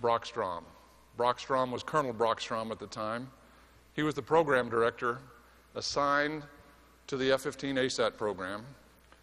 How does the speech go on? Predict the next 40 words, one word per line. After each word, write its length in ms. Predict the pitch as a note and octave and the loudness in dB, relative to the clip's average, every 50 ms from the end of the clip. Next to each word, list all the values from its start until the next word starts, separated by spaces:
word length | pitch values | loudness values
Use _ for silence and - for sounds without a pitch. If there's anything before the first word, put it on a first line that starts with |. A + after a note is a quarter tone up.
| - - _ _ _ _ _ _ _ | -20 -20 _ _ _ _ _ _ _
And 140 | A#2 A#2+ A2 | -8 -6 -2
who 100 | C3+ D3+ | -2 -2
was 120 | D3 C3 | -2 -2
Brock 260 | A2+ C3 C#3 C#3+ C3+ - | 2 4 4 4 4 2
Strom? 520 | - - D3+ C#3 B2+ A2 F2+ E2 E2+ E2+ - - - - - - - - - - - - - - - - - - - - - | -2 0 2 2 2 2 0 -4 -8 -14 -18 -20 -20 -20 -20 -20 -20 -20 -20 -20 -20 -20 -20 -20 -20 -20 -20 -20 -20 -8 -2
All 120 | A2+ A#2 | -2 0
the 80 | A2 A2 | 0 -2
Academy 400 | G2+ - C3+ B2 A#2 A#2 A2+ G#2+ | -2 -2 -2 -2 -2 -2 -4 -6
folks 280 | - A#2+ A2 - - | -4 -4 -4 -4 -6
in 120 | A#2+ G#2+ G#2 | -10 -10 -10
here 120 | A#2 A2+ | -10 -8
know 160 | A2+ A2+ A2+ | -6 -6 -6
who 100 | G2+ G2+ | -6 -6
Brock 260 | F#2+ G2 G2+ F#2+ F#2 - | -4 -2 -2 -2 -2 -4
Strom 260 | - G2+ F#2 F#2 G2 | -8 -10 -10 -8 -8
was. 180 | F#2+ G2 G2 | -8 -8 -8
He 60 | G#2 A#2 | -8 -8
was 100 | G#2 F#2 | -10 -10
the 60 | G2 | -12
first 300 | - - B2 A#2+ - C3 | -8 -6 -6 -6 -4 -4
All-American 440 | A#2 A#2 A#2 A#2+ A#2+ A#2 A#2 A2+ G2 | -4 -4 -2 -4 -4 -4 -4 -8 -10
football 340 | - B2 G#2+ B2 B2 A#2 | -10 -12 -6 -4 -4 -4
player 180 | - - A#2 A#2 | -2 -2 -2 -2
of 60 | A2+ | -2
the 60 | G#2+ | -2
Academy, 360 | G#2 - A#2+ A#2 A#2 A#2+ A#2 A2 | -6 -4 -4 -2 -2 -2 -4 -2
an 80 | G#2+ B2 | -2 -2
F 100 | B2+ - | -2 0
fifteen, 520 | - C#3 - - - C#3 C3+ B2+ B2+ B2 - - - - - - - - - - - - - - - - - - - - - | -2 -4 -6 -4 -6 -6 -4 -4 -6 -8 -10 -16 -20 -20 -20 -20 -20 -20 -20 -20 -20 -20 -20 -20 -20 -20 -20 -20 -20 -8 -4
uh, 140 | A2+ A2+ G#2 | -4 -2 -2
hero, 320 | A#2 C#3+ C#3 C3+ C3+ C#3 | -2 0 2 4 4 4
one 140 | C#3 C3 B2+ | 2 0 -2
of 40 | A#2+ | -4
the 60 | A#2 | -2
greatest 340 | A#2+ B2+ C3+ C#3+ - - - | -2 0 -2 -2 -4 -4 0
pilots 420 | - C#3 C3+ C#3 D3 - - - | 0 2 2 2 -2 -6 -8 -10
that, 200 | F#3+ - - - | -10 -10 -6 -2
uh, 160 | B2+ A#2+ A#2 B2 B2 - | -2 -2 -2 -2 -4 0
ever 200 | C3+ C#3 C3+ B2+ | 2 2 2 2
flew. 420 | - - - C3+ C3+ C#3+ D3 D#3+ | -2 -2 0 2 2 4 2 0